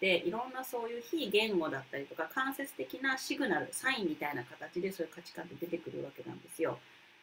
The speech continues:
だからこう何かができてると、「わあ、すごいね」っていうふうに言われるっていうことは、そうじゃないものはすごくないっていうふうなことだったりとか、「普通こうだよね」っていう言い方をすると、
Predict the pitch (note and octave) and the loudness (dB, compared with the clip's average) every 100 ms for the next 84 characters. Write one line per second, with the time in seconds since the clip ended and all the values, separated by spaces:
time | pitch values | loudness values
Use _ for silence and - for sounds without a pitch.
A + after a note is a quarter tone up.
0 | - - _ - G#3 G#3 G3+ G#3 A#3 C4 | -20 -20 _ -4 2 4 4 2 2 2
1 | B3+ F3+ E3+ F3+ - F3 F3 A#3 A#3 G#3 | 2 2 2 0 2 2 2 0 0 2
2 | C#4 C#4+ C#4+ G3+ C#4 D4+ B3 A#3+ B3 C4 | 6 6 4 4 4 4 2 2 4 2
3 | - G3 G3 E3+ D#3+ E3 F3+ G3 G3+ G#3 | 2 2 6 6 6 4 4 4 2 2
4 | F3 G#3 G#3+ E3+ F3+ D3 - E3 - C3 | 0 0 0 4 4 4 2 -2 -2 -4
5 | B2+ - - B2 C3+ D3 A#2 - - - | -4 -8 -4 0 2 0 -2 -6 -8 -10
6 | - - - - G#3 F#3+ - - - - | -10 -14 -14 -4 4 4 4 -10 -20 -16
7 | - - - D#4+ E4+ F4 F4 E4 G#3 F3 | -8 -4 2 4 4 6 8 10 10 10
8 | F3 F#3 G#3 G#3+ E3 D3+ D3+ D#3 D3 D3+ | 10 10 8 4 2 2 2 0 0 -2
9 | - D#3 F3 - B3+ A#3 | -2 0 0 6 6 6